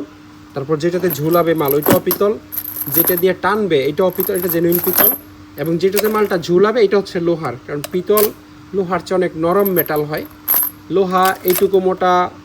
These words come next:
আহ, এটা যদি পাঁচশো কেজি নিতে পারে, এটা পিতলের চেইন হলে দুইশো কেজিও নিতে পারবে না। পিতল আসলে অনেক নরম মেটাল। তো এরকম দুইটা আমাদের কাছে আছে, এটা একদম নতুন, এটার প্যাকেট সহ আছে, মানে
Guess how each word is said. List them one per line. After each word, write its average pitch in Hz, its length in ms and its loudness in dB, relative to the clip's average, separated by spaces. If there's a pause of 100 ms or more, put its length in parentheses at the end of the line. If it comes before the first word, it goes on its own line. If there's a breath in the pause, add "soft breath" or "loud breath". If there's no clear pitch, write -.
(120)
আহ, 127 360 -4 (560)
এটা 165 120 -4
যদি 175 180 0
পাঁচশো 185 360 -2
কেজি 180 200 2
নিতে 190 220 2
পারে, 170 280 -2 (480)
এটা 143 260 -2
পিতলের 196 420 4
চেইন 180 200 4
হলে 170 160 2
দুইশো 175 240 0
কেজিও 147 220 -2
নিতে 139 200 -2
পারবে 110 260 -4
না। 107 100 -8 (300)
পিতল 156 240 -6
আসলে 156 220 -8
অনেক 139 180 -2
নরম 139 360 -4
মেটাল। 156 220 -6 (1000)
তো 120 260 -2 (200)
এরকম 175 300 -2
দুইটা 185 220 2
আমাদের 180 260 2
কাছে 180 240 -4
আছে, 170 280 -2 (120)
এটা 170 140 0
একদম 196 260 -2 (140)
নতুন, 202 300 2 (100)
এটার 151 200 -2 (320)
প্যাকেট 202 260 -4 (100)
সহ 151 180 -6
আছে, 135 280 -4 (680)
মানে 123 160 -10